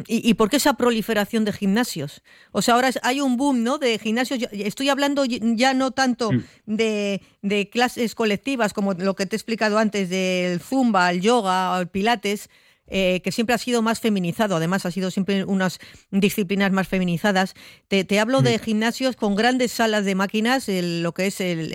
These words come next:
Speaker 1: el, el ejercicio de fuerza se ha puesto muy de moda. Y hay mucha proliferación de gimnasio. No sé si crees tú que es un boom, como las hamburguesas estas raras que meten de todo,
Speaker 2: <laughs>
Speaker 1: o,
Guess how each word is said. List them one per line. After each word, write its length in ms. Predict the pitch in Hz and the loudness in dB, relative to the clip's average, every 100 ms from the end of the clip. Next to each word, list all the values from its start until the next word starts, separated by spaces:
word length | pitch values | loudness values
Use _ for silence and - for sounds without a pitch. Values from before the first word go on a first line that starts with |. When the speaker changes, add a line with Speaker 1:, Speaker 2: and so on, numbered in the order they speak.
| - | -2
Speaker 1:
el, 200 | 170 156 | -2 2
el 140 | 165 185 | 4 4
ejercicio 480 | 202 196 233 233 214 | 2 0 0 0 2
de 100 | 185 | 0
fuerza 320 | 220 214 220 | 0 -2 0
se 80 | 208 | -2
ha 60 | |
puesto 300 | 190 196 208 | -2 -4 -2
muy 140 | 196 196 | 0 0
de 120 | 190 | 0
moda. 320 | 190 214 247 - - - _ _ _ _ | 2 2 0 -2 -20 -20 _ _ _ _
Y 120 | 208 202 | 0 2
hay 160 | 226 | 2
mucha 240 | 240 233 240 | 0 0 0
proliferación 640 | 226 214 214 202 214 240 | 0 -2 0 -2 0 -2
de 100 | 226 | -2
gimnasio. 480 | - 202 233 - 185 | -2 -2 -2 -2 -2
No 100 | 220 | -2
sé 120 | 247 | -2
si 100 | 226 | -2
crees 220 | 214 226 | 0 0
tú 140 | - 220 | 0 0
que 80 | 226 | 0
es 100 | 233 | 2
un 160 | 214 | 2
boom, 240 | 220 269 269 | 2 0 0
como 240 | 214 196 | 0 2
las 180 | 185 202 | 2 0
hamburguesas 640 | 185 190 208 220 220 196 | 0 0 0 0 0 0
estas 300 | 208 208 196 | -4 0 0
raras 400 | 202 202 196 - | 2 2 0 -2
que 240 | 190 185 | -2 0
meten 260 | 185 196 196 | 0 0 0
de 120 | 190 | 0
todo, 340 | 175 240 262 - | 0 2 0 0
Speaker 2:
<laughs> 400 | 156 - 185 - | -4 -2 -2 2
Speaker 1:
o, 540 | 214 208 196 185 180 | 4 6 4 2 -2